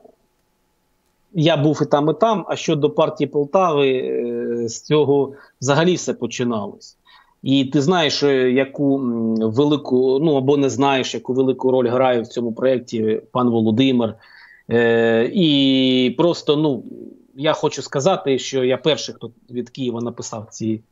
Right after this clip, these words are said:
м, заяви, і формально я вже, ну, в партії Полтави є. От. А просто я хочу сказати, що інформація, що Полтава щось не зміг, е, це не так. Все зробили, все ок,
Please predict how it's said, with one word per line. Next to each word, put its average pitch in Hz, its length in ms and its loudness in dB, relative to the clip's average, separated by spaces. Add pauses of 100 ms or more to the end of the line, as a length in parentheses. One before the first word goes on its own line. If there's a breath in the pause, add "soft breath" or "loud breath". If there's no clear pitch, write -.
(460)
м, 110 220 -2
заяви, 156 640 2
і 147 160 -6
формально 156 500 -2
я 143 200 0
вже, 127 480 -4 (920)
ну, 143 140 -8
в 101 120 -12 (160)
партії 135 380 -2
Полтави 127 460 -4
є. 123 200 -2 (600 loud breath)
От. 139 460 0
А 131 720 2
просто 170 300 -2
я 156 60 -2
хочу 170 240 -6
сказати, 175 560 -2
що - 160 -10
інформація, 151 560 -2
що 143 140 -6
Полтава 143 400 0
щось 139 260 -6
не 135 120 -2
зміг, 156 400 -2
е, 120 320 -14 (480)
це 143 140 -8
не 135 120 -2
так. - 260 -6 (160)
Все 139 240 0
зробили, 139 680 2
все - 260 -6
ок, 147 440 0